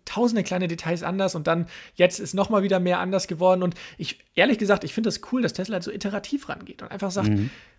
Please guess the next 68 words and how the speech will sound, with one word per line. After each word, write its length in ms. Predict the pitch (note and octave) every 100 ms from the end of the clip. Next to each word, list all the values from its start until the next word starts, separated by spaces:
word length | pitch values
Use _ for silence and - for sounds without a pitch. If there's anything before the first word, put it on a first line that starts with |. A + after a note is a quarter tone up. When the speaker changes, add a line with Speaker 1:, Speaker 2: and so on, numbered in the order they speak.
| _ _
Speaker 1:
ja, 200 | B3+ F#4+
d-, 220 | G#3 D3+ E3
wenn 160 | D#3+
wir 60 | D#3+
halt 120 | E3
was 120 | E3
Besseres 380 | F3+ E3+ F3+ E3+
haben, 320 | D#3+ G3+ C4+ _ _ -
dann 200 | F3+ E3+
machen 220 | E3+ A3+
wir 40 |
es 60 | G3+
jetzt 160 | A3
besser. 380 | - - - - _ _
So, 180 | E3+ E3+
dann, 260 | E3+ E3 -
dann 180 | E3 D#3+
wieso 240 | G#3 A3+
jetzt 260 | G3+ F3+ E3
warten 380 | F3 G#3 F#3+
auf 160 | C3 D3+
das 160 | D#3+ F3
nächste 300 | F#3 - E3
Modelljahr, 580 | E3 E3 F#3 F#3 E3
auf 120 | E3 E3+
den 100 | E3+
nächsten 280 | F#3+ G3+ F3
Release-Zyklus, 920 | F3+ F3+ F#3 - F#3+ F3+ F3+ E3+ - - - -
auf 120 | E3+
die 140 | F#3+
nächste 260 | F3 G3 E3+
große 340 | D3+ G3+ G3
Variante? 640 | E3+ E3 E3+ G3 G3+ A3+ A3+ - - - -
Denn 240 | F3+ F3+
im 180 | - F3
Endeffekt 400 | G3+ A3+ G#3+ G3+
macht 220 | F#3 D#3+
man's 120 | F3+ E3
natürlich 300 | D#3+ E3 D3+
auch 80 |
aus 160 | D3 C#3+
wirtschaftlicher 420 | E3 F3 E3 E3
Sicht 240 | D#3+ E3+ -
damit 240 | D#3 E3
ein 100 | E3+
bisschen 280 | E3 E3 D#3+
einfacher 460 | D3+ E3 G3+ G3
für 100 | F#3+
Leute 240 | E3+ E3 E3
zu 140 | D#3+
sagen, 220 | E3+ E3+
"Na, 40 | D#3+
dann 120 | D#3+
kaufe 200 | F3 E3+
ich 80 | E3
mir 60 |
das 140 | E3+ E3
Auto 200 | F3 D#3
nicht", 180 | F#3+ G#3
und 80 |
dann 120 | D3+ D3+
sitzen 260 | E3 -
die 80 | E3+
irgendwie 240 | D#3+ E3
auf 100 | D#3+
Inventar 460 | E3 D#3 D#3 F3 A3+
rum. 220 | F#3 D#3+
Und 100 | D#3